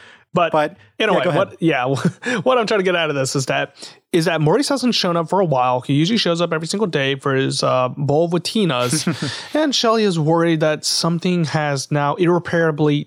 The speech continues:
Speaker 1: damaged their relationship. He won't return back to the brick. He won't return to back to how things were, which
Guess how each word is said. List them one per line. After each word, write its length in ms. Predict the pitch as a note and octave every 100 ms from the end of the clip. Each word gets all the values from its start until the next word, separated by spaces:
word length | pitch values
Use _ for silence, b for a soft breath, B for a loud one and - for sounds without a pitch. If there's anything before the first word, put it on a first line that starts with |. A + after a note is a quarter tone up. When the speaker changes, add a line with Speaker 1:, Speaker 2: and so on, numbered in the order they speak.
| -
Speaker 1:
damaged 440 | C#3 C3+ C3 C3
their 80 | C#3
relationship. 840 | B2 B2+ F3+ G3+ G3+ - G#3 G3 B B -
He 140 | C3+
won't 220 | C3+ C#3
return 280 | C3 C3 C3
back 180 | C3+ C3+
to 80 | C#3+
the 60 | B2+
brick. 380 | F#3 G3 F#3+
He 80 | -
won't 220 | A3+ G#3+
return 320 | F3+ - F#3 F3
to 80 |
back 260 | D#3+ D#3+ -
to 80 | C#3
how 200 | C3+ C#3
things 600 | - D3 C#3 C#3 C3+ -
were, 500 | C#3 B2 B2 A2+ G#2+ B B B
which 300 | E3+ D#3+ -